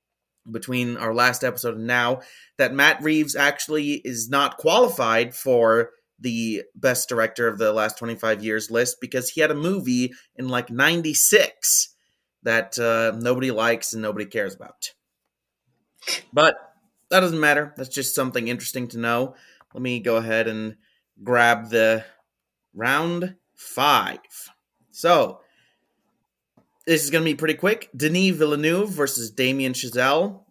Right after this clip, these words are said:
Don't think we need to go over these two directors any more than we've already, we already have.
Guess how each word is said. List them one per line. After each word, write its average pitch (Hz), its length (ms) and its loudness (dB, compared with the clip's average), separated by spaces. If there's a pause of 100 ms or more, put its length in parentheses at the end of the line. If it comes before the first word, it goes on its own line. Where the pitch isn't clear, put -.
(140)
Don't 113 200 -8
think 113 160 -4
we 117 80 -4
need 117 200 -6
to 113 360 -2
go 117 200 2
over 117 520 2 (420)
these 120 160 -4
two 123 180 -6
directors 117 540 -2
any 117 120 -4
more 113 200 -4
than 110 140 -6
we've 107 120 -10
already, 117 380 -2
we 110 140 -4
already 117 240 0
have. 131 480 2